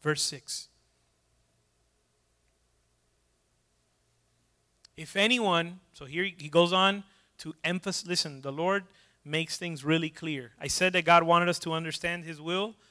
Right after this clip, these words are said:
The Lord doesn't just give us one or onesies and twosies, a verse here and a verse there. He makes sure that we leave with a full understanding of his will. "If anyone abides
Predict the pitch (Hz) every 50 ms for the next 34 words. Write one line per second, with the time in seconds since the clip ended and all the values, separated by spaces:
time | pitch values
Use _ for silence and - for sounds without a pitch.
0 | _ _ - 151 151 156 175 190 185 190 202 185 202 196 185 196 - - - 196
1 | 185 185 185 - 170 170 185 185 185 180 165 _ - 160 151 170 180 185 180 170
2 | 190 180 165 165 156 - - 190 185 170 180 185 170 151 160 139 131 156 165 160
3 | - - 175 175 170 156 143 147 160 151 - - 160 156 143 131 _ - - -
4 | _ _ _ - - - 185 190 196 196 196 190 _ _ _ _ _ _ _ _
5 | _ _ _ _ _ _ - 147 160 175 196 196 - - - - - 214 202 185
6 | 165 156 156 147 156 160 160 160 160 175 180 185 185 185 185 - - - _ _
7 | _ _ _ _ _ _ - 147 135 131 - - - 185 196 202 214 208 202 202
8 | 196 180 - - - 185 180 165 156 147 147 143 135 123 147 147 139 139 139 139
9 | 135 120 113 - _ _ _ _ _ _ - 165 160 147 - _ - 202 202 220
10 | 240 254 254 240 247 240 220 190 165 143 143 170 170 185 196 208 214 202 185 -
11 | - - _